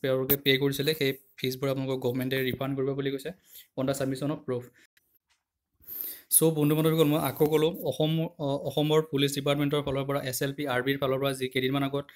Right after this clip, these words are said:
আ, যি ডাইৰেক্টৰেট অফ ইকনমিক্স আৰু ষ্টেটিক্সৰ ফালৰ পৰা যি পদ ওলাইছিলে, সেই পদবোৰ কেঞ্চেল কৰা নাই। এইটো দুহেজাৰ দহ চনত যি পদ ওলাইছিলে, সেই ইনস্পেক্টৰ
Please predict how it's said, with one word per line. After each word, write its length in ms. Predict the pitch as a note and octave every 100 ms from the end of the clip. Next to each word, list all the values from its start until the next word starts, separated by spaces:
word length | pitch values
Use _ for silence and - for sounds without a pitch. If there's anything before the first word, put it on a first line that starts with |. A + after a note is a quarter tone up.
| - _ -
আ, 160 | C#3 C3
যি 180 | C3 C3
ডাইৰেক্টৰেট 420 | B2+ C3 D3 D3
অফ 120 | D3+
ইকনমিক্স 520 | C#3 C3 C3+ C#3+ C#3+
আৰু 140 | C#3 C#3+
ষ্টেটিক্সৰ 500 | - C3 B2+ C#3 C3+
ফালৰ 240 | C3 C3
পৰা 120 | C#3
যি 100 | C#3
পদ 240 | C#3 C3 C3
ওলাইছিলে, 400 | C3+ C3 C3+ D#3 - - - -
সেই 120 | D3
পদবোৰ 360 | D3 D3 D3+ D3+
কেঞ্চেল 260 | C#3 D3
কৰা 160 | D3 D3
নাই। 180 | D#3+ F3+
এইটো 240 | C#3 -
দুহেজাৰ 400 | C#3 C3 C3 C#3+
দহ 120 | C3+ C3
চনত 320 | - C#3 D3 _ C3+
যি 160 | C3+
পদ 200 | C3 C3+
ওলাইছিলে, 380 | C3+ C3+ C#3+ D3
সেই 220 | C#3+ C3+ C#3+
ইনস্পেক্টৰ 540 | B2+ - C3 C#3 C#3